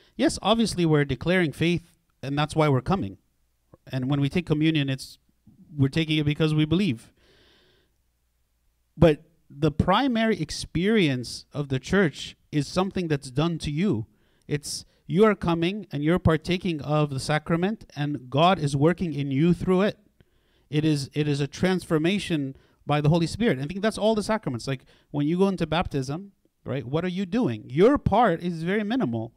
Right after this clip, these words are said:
I choose to come and to go in the water. What is happening that is significant is what is happening to you, in that the Holy Spirit is working in you, is that you are dying and being resurrected again. So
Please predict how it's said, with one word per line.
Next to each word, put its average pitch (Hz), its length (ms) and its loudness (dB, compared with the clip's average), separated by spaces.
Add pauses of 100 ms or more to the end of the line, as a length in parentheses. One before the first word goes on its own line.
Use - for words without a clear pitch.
(120)
I 147 140 -4
choose 226 360 -2
to 170 80 -6
come 165 260 -4
and 156 160 -6
to 156 100 -6
go 165 180 -2
in 190 80 -4
the 208 80 -4
water. 190 340 -4 (460)
What 190 220 2
is 170 140 4
happening 170 600 0
that 151 160 -2
is 143 140 -2
significant 151 680 -4
is 147 200 -4
what 147 180 0
is 135 120 -4
happening 147 440 -4
to 254 220 0
you, 165 320 0 (580)
in 139 160 -4
that 143 300 -2
the 139 180 0
Holy 160 260 2
Spirit 156 360 -2
is 139 120 -2
working 143 360 -2
in 180 180 -4
you, 107 240 -8 (300)
is 127 140 -6
that 135 180 -4
you 151 160 0
are 139 180 -2 (300)
dying 156 340 -2
and 139 120 -6
being 139 180 -8
resurrected 135 580 -6
again. 147 300 -8 (1120)
So 170 420 0